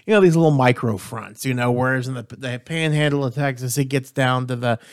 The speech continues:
yeah, it's in the forties, and by the time it gets here, it's really kinda petered out. It's, it's, it's nothing to, it's nothing to get too excited about, but it still felt good, and I knew it was still gonna bring in birds. Well, here we go.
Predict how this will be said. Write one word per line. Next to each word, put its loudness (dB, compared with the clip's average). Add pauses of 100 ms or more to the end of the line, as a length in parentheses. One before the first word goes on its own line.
(760)
yeah, 8
it's 4
in 6
the 6
forties, 4
and 0
by 4
the 0
time 4
it 4
gets 0
here, 4
it's -2
really 2
kinda -4
petered 0
out. -14
It's, -16
it's, -16
it's -12
nothing -4
to, -12
it's -18
nothing -4
to -6
get -10
too 4
excited -2
about, -2
but 4
it -6
still 2
felt 0
good, 4
and -2
I -2
knew 0
it -6
was -18
still 2
gonna 4
bring 0
in -6
birds. -8
Well, -6
here -2
we 2
go. 2